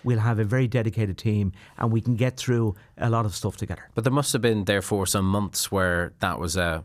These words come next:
Speaker 2: a real struggle. I mean, how bad did it get?
Speaker 1: So, so it, look, it, you know,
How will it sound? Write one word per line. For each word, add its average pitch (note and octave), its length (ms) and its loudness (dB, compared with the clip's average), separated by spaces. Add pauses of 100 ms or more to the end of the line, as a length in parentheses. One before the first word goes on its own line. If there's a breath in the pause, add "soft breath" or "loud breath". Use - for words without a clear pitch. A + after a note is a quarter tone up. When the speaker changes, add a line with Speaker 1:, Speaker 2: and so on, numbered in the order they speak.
(120)
Speaker 2:
a F#2+ 120 -2
real F#2 240 0
struggle. G2+ 340 -2
I D#2 40 -2
mean, F2+ 120 0
how A#2 100 0
bad A2+ 240 0
did E2+ 100 -4
it D#2+ 100 -8
get? - 400 -4
Speaker 1:
So, A3+ 280 2
so F#3+ 320 0
it, - 220 -2
look, E3 260 2
it, D#3 220 -2
you E3 80 4
know, C3+ 180 2